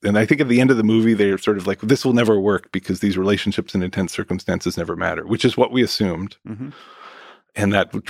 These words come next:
Speaker 1: turned out not to be true. So we've been married
Speaker 2: <laughs>
Speaker 1: fifteen years and we have two kids. And
Speaker 2: Yeah. And that's when you fell in love with psychology and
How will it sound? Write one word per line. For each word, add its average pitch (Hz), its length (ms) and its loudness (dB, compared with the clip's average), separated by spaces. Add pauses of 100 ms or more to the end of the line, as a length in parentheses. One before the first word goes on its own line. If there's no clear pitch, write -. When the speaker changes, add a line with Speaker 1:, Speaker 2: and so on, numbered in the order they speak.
Speaker 1:
turned 123 240 0
out 98 80 2
not 92 140 -2
to - 40 -14
be 98 100 0
true. - 240 -4
So - 140 -2
we've 95 140 -2
been 92 120 -4
married 92 280 -2 (320)
Speaker 2:
<laughs> - 920 -6
Speaker 1:
fifteen 131 460 2
years 107 400 2
and 98 100 -6
we 98 80 -10
have 95 100 -10
two 135 140 0
kids. 113 460 2
And 101 260 -6
Speaker 2:
Yeah. 104 380 0
And 123 120 2
that's 123 220 2
when 123 160 4
you 120 140 4
fell 120 260 4
in 113 80 2
love 110 200 6
with 107 100 2
psychology 101 720 2
and 101 240 -2